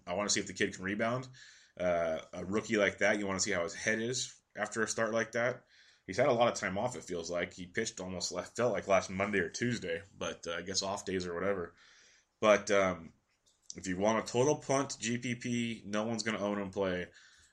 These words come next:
Amir Garrett is your man. So there's your pitchers. Kershaw, McCullers,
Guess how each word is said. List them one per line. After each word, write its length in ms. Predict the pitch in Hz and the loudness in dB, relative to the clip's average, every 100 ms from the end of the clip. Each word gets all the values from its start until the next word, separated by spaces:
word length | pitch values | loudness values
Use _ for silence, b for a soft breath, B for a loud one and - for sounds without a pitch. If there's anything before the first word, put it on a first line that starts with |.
| - | -8
Amir 240 | 92 101 | 4 4
Garrett 400 | 95 98 98 92 90 | 6 8 8 6 0
is 160 | 85 | -6
your 80 | 85 | -8
man. 360 | 80 78 65 - _ _ _ - - _ _ _ B B B _ _ - - - | -8 -10 -14 -18 _ _ _ -20 -20 _ _ _ B B B _ _ -20 -18 -12
So 320 | - 98 87 | -6 0 2
there's 160 | 92 107 | 2 0
your 100 | 107 | 4
pitchers. 340 | 127 120 113 | 4 4 2
Kershaw, 500 | - 127 127 135 123 | 4 6 6 8 6
McCullers, 680 | 113 101 131 123 123 120 - | 6 2 6 8 8 4 0